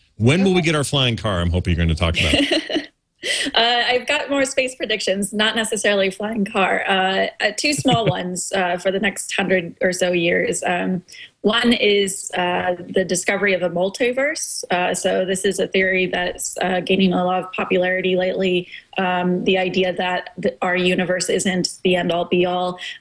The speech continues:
Speaker 2: um, that there are actual, uh, actually multiple universes out there. Um, and right now there's, um, some theories and, and reasons to believe why it's true, but we don't have a ton of discovery around it just yet.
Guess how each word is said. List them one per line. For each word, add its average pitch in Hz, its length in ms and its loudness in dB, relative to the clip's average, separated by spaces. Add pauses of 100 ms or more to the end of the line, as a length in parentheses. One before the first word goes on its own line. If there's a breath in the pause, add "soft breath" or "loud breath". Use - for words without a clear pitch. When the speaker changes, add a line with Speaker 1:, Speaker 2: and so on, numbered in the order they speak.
Speaker 2:
um, 180 320 0
that 175 180 0
there 180 180 0
are 175 60 -2
actual, 180 720 0
uh, 175 240 -2
actually 180 440 0
multiple 190 540 0
universes 175 600 0
out 180 240 -2
there. 175 280 0 (280 loud breath)
Um, 185 240 2
and 220 100 2
right 269 180 0
now 220 360 0
there's, 190 500 0
um, 180 440 -2
some 185 200 -2
theories 247 580 0
and, 185 260 -2
and 180 440 -4
reasons 220 540 2
to 185 140 0
believe 180 340 0
why 180 140 2
it's 170 220 -2
true, 185 380 0
but 180 300 0
we 180 140 -2
don't 185 260 -2
have 180 120 -2
a 175 100 2
ton - 280 -2
of 170 140 -2
discovery 175 440 0
around 170 300 -2
it 170 120 0
just - 280 -2
yet. 165 260 2